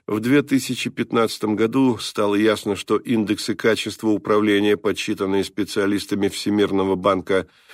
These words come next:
в две тысячи седьмом, чего-то стоили.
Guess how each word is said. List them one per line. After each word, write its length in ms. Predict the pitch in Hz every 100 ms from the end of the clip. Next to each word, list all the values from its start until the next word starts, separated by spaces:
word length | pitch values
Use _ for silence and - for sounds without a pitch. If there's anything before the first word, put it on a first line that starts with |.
| - 92
в 100 | 90
две 260 | 95 110
тысячи 500 | - 107 - 98 110
седьмом, 600 | 98 120 117 156 160 104 - - _
чего-то 440 | - 127 131 139 127
стоили. 560 | - 92 64 62 -